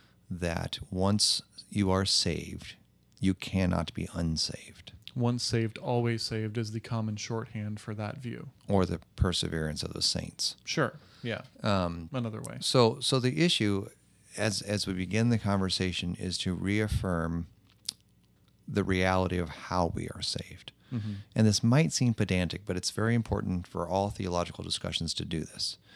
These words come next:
Speaker 1: is to make sure we're talking the same language about what it means to be saved, how we are saved, and what are we talking about when we're talking about having or losing salvation,
Speaker 2: Mm-hmm.
Speaker 1: um, assurance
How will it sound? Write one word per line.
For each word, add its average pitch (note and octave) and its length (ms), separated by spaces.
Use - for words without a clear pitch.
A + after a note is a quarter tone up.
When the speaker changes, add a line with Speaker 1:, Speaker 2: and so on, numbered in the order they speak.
Speaker 1:
is G2 160
to F2 100
make F#2 260
sure F#2+ 300
we're F2+ 120
talking F2+ 340
the E2 80
same F2+ 320
language E2+ 360
about E2 300
what E2 180
it F2+ 100
means F2 240
to - 60
be F2 80
saved, - 460
how E2 200
we E2+ 200
are E2+ 140
saved, D#2+ 560
and D#2+ 320
what F#2 460
are G2 40
we F2+ 140
talking - 600
about - 320
when D#2 100
we're D#2 60
talking E2 260
about D#2+ 260
having F2 760
or F2+ 200
losing E2 880
salvation, D#2+ 1000
Speaker 2:
Mm-hmm. A2+ 220
Speaker 1:
um, D#2+ 460
assurance E2+ 920